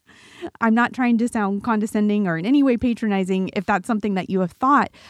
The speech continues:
but I actually think that we need to mark that little thought, capture that thought, and line that up too. Because first of all, the Bible's not a book about you. It's not a book about me. It's about God.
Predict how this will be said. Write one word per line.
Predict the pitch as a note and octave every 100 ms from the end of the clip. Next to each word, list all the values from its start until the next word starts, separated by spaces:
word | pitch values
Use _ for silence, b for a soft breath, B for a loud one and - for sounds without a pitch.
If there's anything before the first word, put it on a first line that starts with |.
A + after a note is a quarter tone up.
| B
but | C4
I | B3 B3
actually | A#3+ C4+ - F4
think | C#4+ B3+
that | B3 G3
we | A3+ A#3
need | A3+ G#3+
to | - F#3+
mark | F3+ F3+ F3+ G3 -
that | F#3+ B3+ - - - -
little | G3+ F#3+
thought, | F3 D#3 F#3 -
capture | - B3 - A3+
that | F#3 -
thought, | - D3 D3 - b b b -
and | G3+ G3+
line | G#3 G#3+ G3
that | F#3+
up | F3+ - -
too. | - F#3
Because | - A3 D4+ B3+ - _ -
first | F4 -
of |
all, | A3
the | A3
Bible's | B3 C4
not | B3 C#4 G4+
a |
book | F3+ - - _ G#3
about | G3 F#3+
you. | F3 E3+ F#3+ C#4 -
It's | -
not | A#3 C#4
a |
book | G#3+ -
about | E3 E3+
me. | E3+ E3 F3 C#4 - _ _
It's | A#3 A#3+
about | F#3 F#3+ G3
God. | F3 A3+ E4 E3+